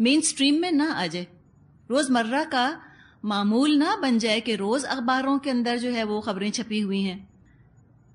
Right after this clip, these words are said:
आज हम देख रहे हैं कि एक ज़माना था कि जब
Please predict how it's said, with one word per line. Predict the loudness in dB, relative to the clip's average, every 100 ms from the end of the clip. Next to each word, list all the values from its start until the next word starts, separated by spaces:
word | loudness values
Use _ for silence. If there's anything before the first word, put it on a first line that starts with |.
| _ _ -20 _ -2
आज | 0 4
हम | 2
देख | 2 0
रहे | 2 2
हैं | 2
कि | 0
एक | -2
ज़माना | -2 0 0 -2
था | -2 -4
कि | -4 -4
जब | -4 -4 -10